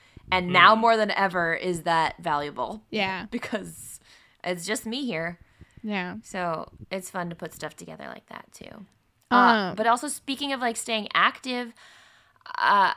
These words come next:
Speaker 1: I've been going on walks where I,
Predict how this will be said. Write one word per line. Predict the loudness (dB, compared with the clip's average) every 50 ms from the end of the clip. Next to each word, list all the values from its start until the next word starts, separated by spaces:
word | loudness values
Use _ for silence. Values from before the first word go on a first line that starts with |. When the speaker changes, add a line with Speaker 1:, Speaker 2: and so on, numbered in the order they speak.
| -4 -4
Speaker 1:
I've | -4 -4
been | -4 -4 -6 -4
going | -2 -2 -2 -2 -2 -2
on | -2 -2 -2 -4 -8 -10 _ _
walks | _ 0 4 6 6 6 6 4 -4 -12 -8
where | -4 -2 0 0 0 -2 -2
I, | -2 -2 -2 -2 -6 -6 -8 -12